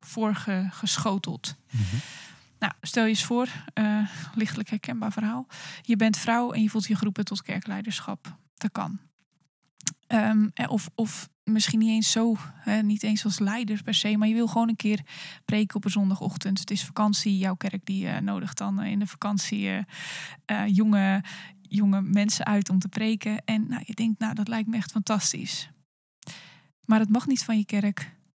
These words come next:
Speaker 1: want de Bijbel zegt, vrouwen mogen helemaal niet, eh, eh, preken, mogen helemaal niet iets vertellen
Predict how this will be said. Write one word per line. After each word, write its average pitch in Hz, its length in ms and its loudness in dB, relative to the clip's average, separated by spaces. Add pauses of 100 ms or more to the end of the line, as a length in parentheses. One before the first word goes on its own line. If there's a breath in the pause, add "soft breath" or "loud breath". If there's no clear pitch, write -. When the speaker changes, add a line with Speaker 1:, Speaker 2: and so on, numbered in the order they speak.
(140)
Speaker 1:
want 202 160 4
de 190 60 -2
Bijbel 202 320 2
zegt, - 460 -4 (840)
vrouwen 196 380 0
mogen 233 280 6
helemaal 240 360 2
niet, 202 280 4
eh, 190 280 4 (640)
eh, 202 220 2 (100)
preken, 196 380 0
mogen 233 260 4
helemaal 233 240 2
niet 214 160 4
iets - 180 -2
vertellen 190 460 -2